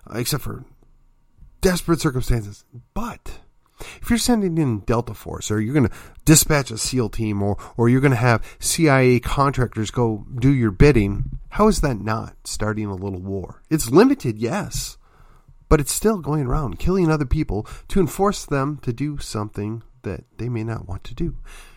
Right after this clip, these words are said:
If you believe that's a good idea, or if you believe that's a first choice, you just might be a statist. Number three,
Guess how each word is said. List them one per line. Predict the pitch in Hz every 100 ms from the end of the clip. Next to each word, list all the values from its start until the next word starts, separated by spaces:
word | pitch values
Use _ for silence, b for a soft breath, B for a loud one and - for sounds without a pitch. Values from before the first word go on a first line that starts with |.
| B B _
If | 101 -
you | 143 113 101 - -
believe | 110 117 123
that's | 104 104
a | 98
good | 107 101
idea, | 82 82 156 - - -
or | 98
if | -
you | 139
believe | 123 120 127
that's | 107 117
a | -
first | - 104 -
choice, | - - - - b b _
you | 117 175 151 90 _ _ _
just | - 95 -
might | 110 120
be | 92
a | 113
statist. | - 80 - - - - _ _ _ _ _ _ _ _ _ _ _ _ _ - - -
Number | 78 -
three, | 170 175